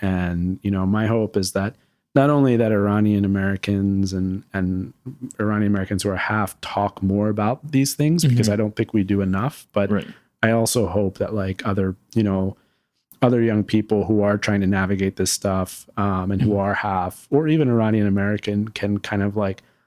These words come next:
Speaker 1: look to our generation
Speaker 2: Mm-hmm.
Speaker 1: as, as,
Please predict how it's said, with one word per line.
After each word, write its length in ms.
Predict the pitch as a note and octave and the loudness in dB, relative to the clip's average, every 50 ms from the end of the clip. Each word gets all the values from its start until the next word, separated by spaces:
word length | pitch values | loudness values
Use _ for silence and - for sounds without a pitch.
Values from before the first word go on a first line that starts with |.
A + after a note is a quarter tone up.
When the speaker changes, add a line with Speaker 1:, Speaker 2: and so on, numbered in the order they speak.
| _ _ _ | _ _ _
Speaker 1:
look 340 | - A2+ A2+ A#2 A2+ - _ - | 2 2 2 2 0 -4 _ -2
to 600 | - A2+ G#2+ G#2+ G#2+ G#2+ G#2 G2+ G2+ G#2+ - _ - | 0 2 2 4 2 2 2 2 2 0 -4 _ -2
our 180 | A2+ A2 A2 | 0 2 2
generation 680 | A2+ G#2+ A2 G2+ F#2+ G2 F#2+ F#2+ F#2+ F#2 - - G2 F#2+ | 2 0 0 0 0 0 0 0 0 -2 -2 -2 0 2
Speaker 2:
Mm-hmm. 200 | G2 D3 C3+ B2+ | 2 4 4 4
Speaker 1:
as, 180 | B2+ A#2+ G#2+ G#2 - _ | 2 2 0 -2 -4 _
as, 380 | G#2+ G#2 G#2 G2+ - - - | -4 -4 -2 -2 -4 -6 -6